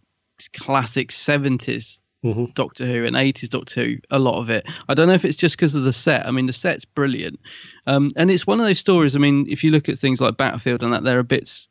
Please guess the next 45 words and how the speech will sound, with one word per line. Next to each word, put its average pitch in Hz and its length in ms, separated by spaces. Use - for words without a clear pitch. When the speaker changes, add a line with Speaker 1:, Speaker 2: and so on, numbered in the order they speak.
Speaker 1:
of 131 100
the 123 80
production 120 480
which 113 180
really 135 320
let 120 160
it 117 100
down. 110 300
You 110 80
think, 113 220
"Oh, 123 260
you 117 60
know, 110 160
the 110 100
knights 123 400
don't 110 220
look 101 200
frightening 113 340
at - 220
all," 120 240
whatever. 110 320
Speaker 2:
Yeah, 107 340
Speaker 1:
This 180 220
is 180 80
Speaker 2:
yeah. 110 60
Speaker 1:
kept - 200
very 170 160
much 151 340
basic, 156 540
but - 160
the 139 100
produ-, 143 400
the 139 80
production 151 480
values 143 420
in 82 140
it - 180
seem 143 460
really 143 400
good 123 240
for - 120
the 98 80
time. 104 460
Like, 131 240
everybody, 160 600